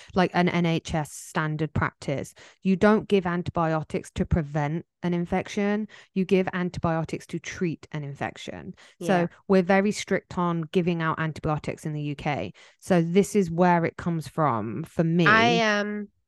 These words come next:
Speaker 2: didn't take antibiotics when my water broke. My water broke
Speaker 1: Okay.
Speaker 2: very early on, but I had the, you know, where you, it's not how you see in the movies, the water breaks and it's water everywhere. Mine was just trickling out.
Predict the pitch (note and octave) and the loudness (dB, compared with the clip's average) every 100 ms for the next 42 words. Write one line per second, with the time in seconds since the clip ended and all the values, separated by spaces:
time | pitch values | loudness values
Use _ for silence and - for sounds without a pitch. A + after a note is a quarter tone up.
0 | _ _ _ _ _ _ _ _ _ _ | _ _ _ _ _ _ _ _ _ _
1 | G3 F#3 D#3+ D#3 C3+ D#3 D3+ - C#3 C#3 | -8 -6 -8 -10 -10 -12 -14 -12 -10 -10
2 | - G#3 - D#3+ E3+ D#3 D3+ D3+ E3+ D3 | -10 -14 -14 -14 -12 -10 -8 -10 -10 -8
3 | B2 G#3 - _ F3 E3+ F#3 F3+ D#3+ D#3+ | -6 -6 -10 _ -6 -6 -6 -8 -6 -4
4 | D#3 D#3+ E3+ E3+ - F#3 E3+ D3 D#3 D3+ | -4 -8 -10 -18 -4 -2 0 -2 -4 -4
5 | D3 - D3 E3 A3 - _ _ - E3+ | -6 -6 -6 -8 -10 -14 _ _ -2 -2
6 | - E3 E3+ E3+ - D#3+ D3 D3 - - | -2 -4 -2 -6 -4 -6 -6 -8 -16 -16
7 | - A3+ A3 G#3+ G#3 G3 F#3+ F3+ F#3 F#3 | -6 -2 -2 -2 -2 0 -2 -4 -4 -2
8 | F3 F3 - - G3 - A3 A#3 A#3 - | -2 -6 -12 -8 -8 -6 -2 -2 -2 2
9 | - G#3 G3+ G3+ G3 - G3 F#3 F3+ E3+ | 2 4 2 2 -4 -6 -6 -4 -4 -2
10 | E3+ E3+ F3 E3 - - F3 D#3 E3 E3+ | -2 0 -2 -2 -8 -10 -6 -2 -2 -2
11 | E3 F3 E3+ E3 - - - - D3 D3 | -4 0 0 0 -6 -16 -12 -8 -6 -8
12 | C#3+ D3 E3+ F3 E3+ E3+ D#3+ D3 B2 C#3+ | -12 -16 -8 -6 -4 -6 -6 -6 -6 -6
13 | D#3 E3+ F#3 F#3 F3 - E3+ - - F#3 | -2 -2 -2 -6 -10 -6 -8 -8 -10 -8
14 | - E3+ E3 D3+ D3+ D#3 | -6 -4 -2 0 -2 -4